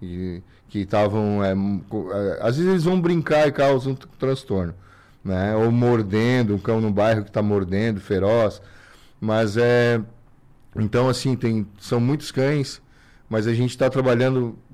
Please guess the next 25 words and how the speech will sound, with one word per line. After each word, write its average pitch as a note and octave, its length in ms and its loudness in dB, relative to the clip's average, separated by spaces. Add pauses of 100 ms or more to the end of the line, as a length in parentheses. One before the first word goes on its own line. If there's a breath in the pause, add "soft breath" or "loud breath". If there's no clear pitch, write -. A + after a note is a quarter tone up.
é, G#2 180 2
firme C#3 500 0
pra, A2+ 500 0
pra A2 360 -2
que A#2 180 -4
isso A#2+ 200 -6
diminua. B2 600 2 (280 loud breath)
Num B2 180 0
prazo B2 380 2
aí B2+ 140 4
de A#2 100 -6
cinco, C#3 280 -4
seis A#2 260 -2
anos, B2+ 200 0
a B2+ 40 2
gente, B2+ 360 -4 (220 loud breath)
a - 60 -6
gente C3+ 140 -2
já E3+ 120 4
vê D3+ 140 2
uma, F3+ 160 2
um, C#3+ 760 -2
uma B2 140 0
diminuição C3 560 0
agora, G#2+ 380 2